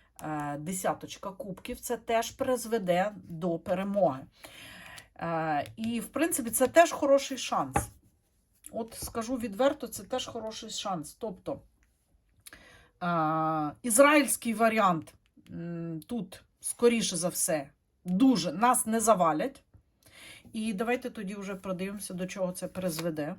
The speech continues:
цей ізраїльський варіант. Да. От я так і, от ізраїльський варіант найгірший для нас. Е, найвірогідніше, е, дивіться, можуть програтися всі варіанти, але ось ці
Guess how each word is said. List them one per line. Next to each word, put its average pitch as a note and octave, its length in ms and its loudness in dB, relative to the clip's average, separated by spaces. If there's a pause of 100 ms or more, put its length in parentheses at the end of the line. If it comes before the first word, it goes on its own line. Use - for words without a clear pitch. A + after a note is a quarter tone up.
(360)
цей F#3+ 220 -6
ізраїльський F3+ 640 -2
варіант. F3+ 560 -2 (720)
Да. G3+ 300 -2 (1000)
От - 180 -8
я G#3+ 120 -4
так G3+ 240 -4
і, F#3 80 -12 (140)
от G#3+ 260 -4
ізраїльський B3 680 4
варіант A3 540 6
найгірший G3 720 2
для D3+ 180 -6
нас. C#3+ 380 -12 (500)
Е, F3 320 0
найвірогідніше, A3+ 1300 4
е, F3+ 180 -2
дивіться, F3 420 -2
можуть D4 440 2
програтися C4 640 4
всі C4+ 260 0
варіанти, D#3+ 580 0 (320)
але A#3+ 420 6
ось G3 220 0
ці F4+ 340 2